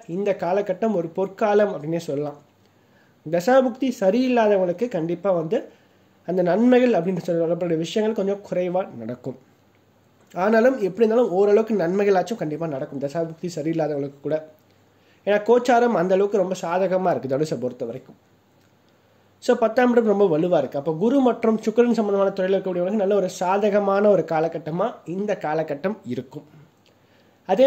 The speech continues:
மாதிரி இது நாள் வரைக்கும் லாபஸ்தானத்தை சனி பகவான் பார்வை செய்து லாபங்கள்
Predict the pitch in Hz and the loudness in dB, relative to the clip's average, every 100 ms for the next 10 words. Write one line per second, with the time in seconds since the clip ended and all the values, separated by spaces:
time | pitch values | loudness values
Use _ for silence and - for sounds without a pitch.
0 | 277 269 311 320 - 214 196 262 254 240 | 6 4 2 -2 -6 -2 2 4 6 4
1 | 240 262 247 - - - _ 143 156 175 | 4 0 0 -2 -18 -20 _ -6 -2 0
2 | 247 247 269 262 220 202 196 196 247 - | 2 4 2 2 -2 -2 -2 -2 -2 -4
3 | _ - 196 220 220 202 208 220 220 180 | _ -6 0 2 4 2 0 0 -2 -2
4 | 190 202 196 - 170 156 247 - _ _ | 2 2 2 -2 -6 -2 -2 -4 _ _
5 | _ _ _ _ 160 180 233 285 277 262 | _ _ _ _ -4 0 0 4 4 4